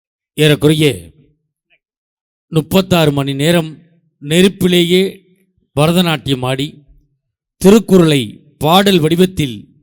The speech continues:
நடனமாக ஆடி, சின்னத்திரையில் தனக்கென ஒரு முத்திரை வைத்திருக்கக்கூடிய இந்த இளம் வயதிலேயே ஒரு பெண் பிள்ளை எப்படி இருக்க வேண்டும்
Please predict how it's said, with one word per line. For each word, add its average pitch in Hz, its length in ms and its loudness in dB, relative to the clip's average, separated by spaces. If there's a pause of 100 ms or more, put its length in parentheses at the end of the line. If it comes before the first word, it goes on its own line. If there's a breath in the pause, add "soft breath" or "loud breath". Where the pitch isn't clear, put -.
(120)
நடனமாக 190 540 0
ஆடி, 147 400 -4 (1000)
சின்னத்திரையில் 170 720 -2 (140)
தனக்கென 185 460 -2
ஒரு 147 160 2
முத்திரை 175 340 2
வைத்திருக்கக்கூடிய 127 720 -2 (680)
இந்த 127 140 -4
இளம் 185 400 0
வயதிலேயே 156 680 -2 (400)
ஒரு 131 220 -2
பெண் 190 220 -2
பிள்ளை 175 380 0
எப்படி 147 380 -2
இருக்க 180 300 -2
வேண்டும் 160 380 -4